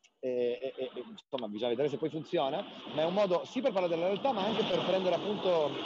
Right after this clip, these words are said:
per prendere in giro me stesso innanzitutto e per prendere in giro Sanremo come contenitore, in un momento così del nostro paese, un contenitore di s-, tutto ciò che non riguarda la realtà.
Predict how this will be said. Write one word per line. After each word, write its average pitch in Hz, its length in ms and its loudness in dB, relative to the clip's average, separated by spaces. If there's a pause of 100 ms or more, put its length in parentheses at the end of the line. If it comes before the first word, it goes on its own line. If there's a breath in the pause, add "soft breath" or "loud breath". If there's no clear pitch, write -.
per - 100 -2
prendere 196 240 0
in 202 60 -2
giro 247 200 -2
me 190 100 -4
stesso 202 380 -4
innanzitutto 151 560 -14
e 185 40 -8
per 143 80 -10
prendere 160 240 -8
in 165 60 -10
giro 220 180 -4
Sanremo 175 540 -8
come 160 180 -16
contenitore, 160 800 -8 (760)
in 156 120 -6
un 175 60 -6
momento 208 380 -2
così 185 380 0 (500)
del 147 100 -4
nostro 180 300 -4
paese, 226 360 2
un 175 80 -4
contenitore 214 480 0
di 196 300 -10
s-, - 220 -14 (960)
tutto 262 280 -4
ciò 226 120 -2
che 220 100 -4
non 208 140 2
riguarda 190 360 0
la 170 60 2
realtà. 175 340 -6